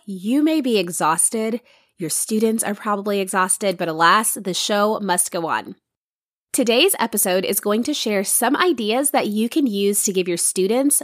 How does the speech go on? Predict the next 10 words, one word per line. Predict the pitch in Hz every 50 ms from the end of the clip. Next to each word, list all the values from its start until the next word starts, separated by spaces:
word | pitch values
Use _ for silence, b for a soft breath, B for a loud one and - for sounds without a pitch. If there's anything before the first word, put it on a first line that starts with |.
| - -
the | 202 185
break | 175 165 190 190 196 233 294 285 - - -
that | 330 320 311 - -
they | 180 180 180 180 185 - 180
deserve. | 214 196 175 - 160 110 - - - - - _ _ _ _ _ _ _ _ _ _ _ _
The | 233 208 196 180 220 214 214 214
school | 214 - - - - 277 349 370
days | 254 226 208 202 196 -
are | - 190 190
long, | 190 190 196 202 214 226 262 302 330 339